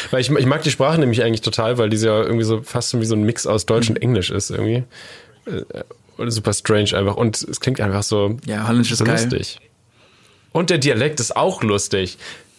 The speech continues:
Speaker 1: Es ist alles so lustig. Also, nee, ich meine den Akzent, glaub ich. Der Akzent, wenn man als Holländer oder als Niederländer, weil im Prinzip, warte mal, Holland ist ja eigentlich falsch. Holland ist ja nur ein
Speaker 2: Yes.
Speaker 1: Teil von Niederlande, oder?
Speaker 2: Ja, ja, ich glaub schon. Ja.
Speaker 1: Ja, genau.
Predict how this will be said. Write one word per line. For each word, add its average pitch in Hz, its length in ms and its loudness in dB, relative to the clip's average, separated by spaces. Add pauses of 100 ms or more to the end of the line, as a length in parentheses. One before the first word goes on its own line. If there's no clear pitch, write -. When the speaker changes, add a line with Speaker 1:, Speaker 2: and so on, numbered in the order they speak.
(120)
Speaker 1:
Es 123 160 2
ist 123 260 -2
alles 185 200 0
so 131 60 0
lustig. 110 300 2
Also, 127 140 2
nee, 131 120 2
ich 120 100 0
meine 120 180 2
den 110 80 0
Akzent, 120 400 -2
glaub 90 220 0
ich. 98 160 -6
Der - 120 -2
Akzent, 107 560 -2
wenn 98 120 0
man 104 160 0
als - 360 -4 (500)
Holländer 120 560 2
oder 101 200 0
als 98 280 -2
Niederländer, 107 540 0 (160)
weil 123 200 0
im 143 80 2
Prinzip, 160 400 0
warte 135 120 2
mal, 113 140 2 (260)
Holland 175 300 0
ist 151 100 -2
ja 143 80 2
eigentlich 143 220 0
falsch. 147 220 -2
Holland 147 260 2
ist 131 80 -2
ja 139 60 2
nur 131 120 2
ein 120 40 2
Speaker 2:
Yes. 113 80 2
Speaker 1:
Teil 143 120 2
von 113 160 0
Niederlande, 87 480 0
oder? 143 260 0 (160)
Speaker 2:
Ja, 120 200 -2
ja, 117 160 -4
ich 113 100 -10
glaub 117 140 -2
schon. 120 240 -4 (680)
Ja. 113 160 -4 (760)
Speaker 1:
Ja, 92 200 0 (360)
genau. 95 420 2